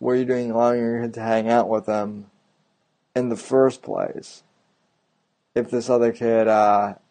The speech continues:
you know, was beating your kid.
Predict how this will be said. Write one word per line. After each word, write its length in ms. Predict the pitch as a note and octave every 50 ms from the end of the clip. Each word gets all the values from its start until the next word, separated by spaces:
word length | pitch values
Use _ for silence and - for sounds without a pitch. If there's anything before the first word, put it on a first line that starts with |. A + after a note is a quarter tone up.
| _ _ _ _ _ _ _ _ -
you 80 | A2
know, 400 | A2 G#2 G2+ F#2+ F2+ F#2 F#2 F#2+ _ _ _ _ _ _ _ _ _ _ _ _ _ _ _ _ _ _ _ _ _ _ _ _ _ _
was 680 | - B2 B2+ B2 A#2+ A#2+ A#2 A2+ G#2+ - - - - _ _ _ _ _ _ _ _ _ _ _ _ - A2+
beating 320 | - B2+ B2+ B2+ A#2+ A#2+ A#2+
your 160 | A#2+ A#2+ A2+
kid. 340 | A#2 - A2 - - -